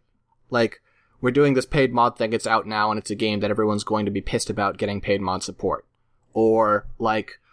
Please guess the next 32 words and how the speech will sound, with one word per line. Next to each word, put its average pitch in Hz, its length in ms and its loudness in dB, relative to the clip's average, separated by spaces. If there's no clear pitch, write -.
"Oh, 139 140 4
hey, 135 300 4
we're 113 120 0
doing 127 280 4
screen-, 131 360 0
Steam 127 460 2
Greenlight, 107 560 0
and 107 120 -8
it's 110 140 -8
this 113 180 -6
new 120 160 4
service, 113 480 0
and 107 160 -4
you 104 60 0
have 117 200 -2
to 107 80 -14
pay - 180 -4
us 107 160 -2
a 107 80 0
hundred 101 320 -4
bucks - 420 -2
to 107 100 -6
get 101 160 0
on 85 220 -2
it. 73 100 -12
Oh, 127 100 2
wait, 123 200 2
no, 120 160 2
sorry, 113 260 0
that's 107 180 -4
for 110 120 -2
charity. 98 560 -2